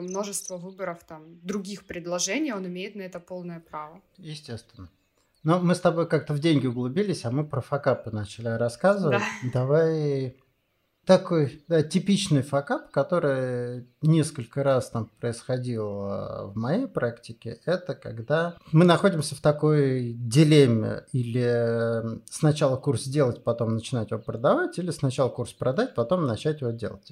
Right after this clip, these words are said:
Speaker 2: И то, и другое, это может бумерангом прилететь в лоб. Если мы сначала курс делаем, потом начинаем продавать,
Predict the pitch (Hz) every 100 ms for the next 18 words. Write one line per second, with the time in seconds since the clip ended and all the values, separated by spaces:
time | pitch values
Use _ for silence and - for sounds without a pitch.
0 | - 135 135 160 143 127 143 185 277 170
1 | 127 170 - 151 127 123 120 117 117 147
2 | 165 135 120 131 135 170 165 127 113 117
3 | 120 123 151 - 104 - - 135 147 151
4 | 147 147 156 165 143 - 120 120 156 123
5 | 110 123 143 120 113 139 120 110 113 131
6 | 185 262